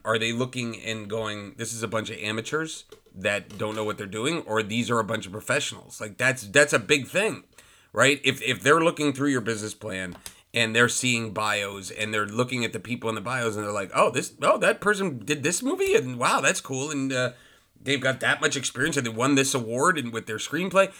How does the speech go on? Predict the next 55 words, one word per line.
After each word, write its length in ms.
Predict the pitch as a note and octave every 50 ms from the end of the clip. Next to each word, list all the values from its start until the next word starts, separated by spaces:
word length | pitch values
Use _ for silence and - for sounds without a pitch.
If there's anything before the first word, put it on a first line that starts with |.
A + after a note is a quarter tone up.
| - - _ -
any 240 | D3 E3 E3 E3
of 60 | D#3+ C3
those 200 | C3+ C3+ C3+ -
things, 220 | F3+ F#3 D3+ A#2+
it's 120 | B2 A2+
like, 180 | B2+ C3 B2+ A#2+
okay, 240 | C#3+ D3+ F3+ E3+ C3+
so 160 | - - B2
now 180 | B2 B2 B2+ C#3+
you 140 | D3+ C#3
have 100 | C3 B2+
the 80 | G#2+ A#2
right 300 | G#2+ A2 A#2 A#2 A#2+ -
people. 360 | - B2+ A#2+ - - F#2+ F2+
So 340 | - - - A#2+ A2 A2 - - - - - _ _ _ -
investors 440 | A2 A2+ A2 C3 C3+ C3 B2+ B2
will 80 | A2 A#2
be 120 | G#2 A#2+
looking 420 | A2+ B2 C3+ B2+ C3 A#2+ A2+ G#2+ F#2
to 120 | - A2+ A2
make 160 | A2 A2 -
sure 160 | - - A2
that 160 | G#2+ G2+ F#2+
you 160 | A#2 C#3+ E3
have 120 | D3+ A#2+ G2
the 80 | G2+
right 220 | F#2 F2+ E2+ C#2+ -
people. 260 | - - - - D#2+
That's 200 | E2 G2 F#2+ -
number 160 | G#2 G2 F#2+ G2
three. 300 | - A2 G#2 F2 D#2+ - _ _ _ _ _ _ _ _ _ _ _ _ _ _ _ _ -
Number 180 | C3 C#3+ C3+ B2+
four 240 | C3 - F3+ E3+ D#3+
is 80 | C3
passion. 640 | - - - - E3 F3 - - - F3 B2+ B2 - _ _ _ _ _ _ _ _ _ _ _ _ _ _ _ _ -
They 100 | A#2 C3+
wanna 240 | C#3 D3 D3+ D#3 D#3
know 100 | D#3 D#3
you 160 | D3+ D3 C#3
have 160 | C#3 C3 B2+
passion 400 | - - E3+ - - F#3+ F#3+ D3+
for 60 | C#3
the 80 | D#3 C#3+
project. 560 | A2+ B2+ C3 B2+ A2+ G#2 G2+ F#2 - - - _ -
I, 180 | A#2 B2+ B2+ A#2
I 140 | B2 C3+ C#3+
always 220 | E3 F#3 F#3+ - -
say 220 | - E3+ E3 D#3
this 380 | C#3+ C#3 C3+ B2+ A2 G2+ - -
when 100 | A#2 G#2+
I 100 | G#2+ A2
teach 280 | - - C#3+ C3 -
the 80 | - -
pitching 340 | - C#3+ C#3+ C#3 C#3+ A#2+ G2
courses, 480 | - A2+ G#2+ G#2 - G#2 G2 F#2 F#2